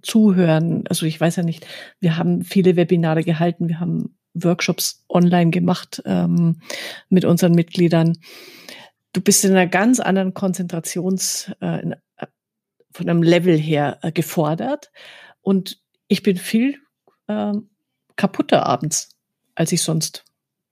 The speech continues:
war. Oder selbst, ich bin natürlich nach einem Präsenztag auch total ausgelaugt oder ausgepowert. Aber es ist eine andere Energie, die man dann hat. Ob man mit Menschen zusammen war oder sie halt online, äh, erlebt hat.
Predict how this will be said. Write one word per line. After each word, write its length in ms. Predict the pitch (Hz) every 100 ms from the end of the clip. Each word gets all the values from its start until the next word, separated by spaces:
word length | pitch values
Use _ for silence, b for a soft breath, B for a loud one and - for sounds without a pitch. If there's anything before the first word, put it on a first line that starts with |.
| _ _ _ _ _
war. 340 | 165 165 147 147
Oder 240 | 165 160
selbst, 260 | 160 170 -
ich 140 | 156
bin 120 | 165
natürlich 340 | 165 160 165 -
nach 180 | 160 165
einem 140 | 160
Präsenztag 800 | 165 156 - 196 - 185 156 -
auch 180 | 190 -
total 540 | 180 - 147 147 143
ausgelaugt 840 | - 110 160 - 156 127 156 - -
oder 120 | -
ausgepowert. 720 | 160 - 190 - 165 240 - B B 165
Aber 120 | 180
es 100 | 185
ist 140 | 175 185
eine 140 | 185
andere 400 | - 214 240 196
Energie, 480 | 175 170 156 - 226
die 140 | 170
man 180 | 151 143
dann 360 | 139 139 139 - _ _ _ _ _
hat. 380 | 160 143 - _ _ _ _ _ _ _ _ _ _ _
Ob 200 | 170 -
man 100 | 160
mit 300 | 160 156 -
Menschen 380 | 175 170 170 175
zusammen 380 | 160 156 165 175
war 240 | 175 160
oder 280 | 160 160 160 B B
sie 200 | - 170
halt 180 | 165 -
online, 440 | 160 147 139 135 -
äh, 260 | 156 - -
erlebt 380 | - - - -
hat. 180 | -